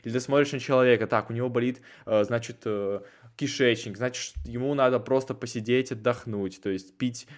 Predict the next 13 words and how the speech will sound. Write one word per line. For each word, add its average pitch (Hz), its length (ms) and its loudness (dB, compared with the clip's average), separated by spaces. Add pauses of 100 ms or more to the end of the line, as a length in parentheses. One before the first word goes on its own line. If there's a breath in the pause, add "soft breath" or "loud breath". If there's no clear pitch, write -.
безграничное 120 640 -4
количество 120 400 -4
воды, 117 200 0
конечно, 113 380 -4
можно, 135 420 -2
но 110 220 -2
всё-таки - 280 -12
надо 110 140 -6
тоже 113 180 0
аккуратно. 98 640 0 (200 loud breath)
И 120 360 -2
что 123 140 -6
там, 113 260 0